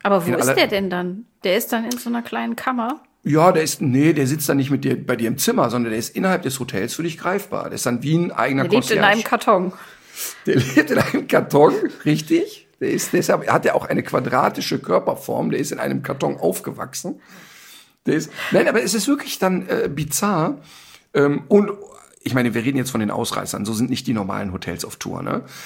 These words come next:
Speaker 2: Aber wir hatten auf jeden
Speaker 1: Ja.
Speaker 2: Fall ein Erlebnis, wir haben in Konstanz am Bodensee irgendwie gespielt und, ähm, kamen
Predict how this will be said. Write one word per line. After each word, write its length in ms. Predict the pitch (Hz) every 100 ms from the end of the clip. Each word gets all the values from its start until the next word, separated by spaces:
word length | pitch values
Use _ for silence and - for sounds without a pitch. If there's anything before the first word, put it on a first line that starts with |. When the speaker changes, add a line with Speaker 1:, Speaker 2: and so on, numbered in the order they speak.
| -
Speaker 2:
Aber 180 | - 131
wir 80 | 156
hatten 120 | 247
auf 120 | 202 156
jeden 120 | 190
Speaker 1:
Ja. 100 | 180
Speaker 2:
Fall 80 | -
ein 140 | 156
Erlebnis, 420 | - 147 - -
wir 60 | 143
haben 120 | 143
in 120 | 127
Konstanz 440 | - 165 175 156 123
am 120 | 113
Bodensee 440 | 131 185 - -
irgendwie 320 | - - 104
gespielt 380 | - - 339 -
und, 260 | - - - - - - - - - _ -
ähm, 500 | 135 143 147 151 143 - - - -
kamen 500 | 151 175 190 180